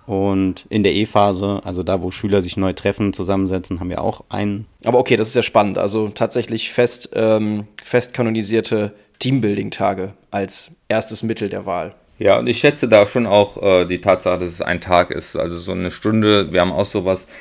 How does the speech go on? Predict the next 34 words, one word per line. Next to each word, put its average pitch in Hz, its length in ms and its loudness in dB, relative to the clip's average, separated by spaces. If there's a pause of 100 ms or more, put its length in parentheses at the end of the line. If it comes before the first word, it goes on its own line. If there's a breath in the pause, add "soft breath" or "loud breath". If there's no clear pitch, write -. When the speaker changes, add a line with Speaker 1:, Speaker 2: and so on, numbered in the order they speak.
(200 loud breath)
Speaker 3:
aber 87 220 2
das 95 120 -2
ist - 80 -6
ja 98 100 6
immer 107 200 2
sehr 98 160 2
kurz 123 500 2
und - 320 -8
manche 95 480 0
Übungen 95 360 -2
brauchen 101 280 4
auch 90 140 -2
länger 107 540 2
und 92 140 -2
man 95 140 0
sieht 107 160 -2
auch 92 160 0
im, 90 300 -6
im 95 100 -2
Laufe 95 300 4
des 95 160 -4
Tages 95 340 4
so 95 60 -2
einen 87 100 -4
Prozess, - 540 -4 (760 loud breath)
ähm, 90 300 0
so 92 140 2
dass 92 160 0
ich - 120 -2
eigentlich 90 180 2
so - 100 -6
einen 82 80 -6
Tag 92 460 2
präferiere. 117 760 -2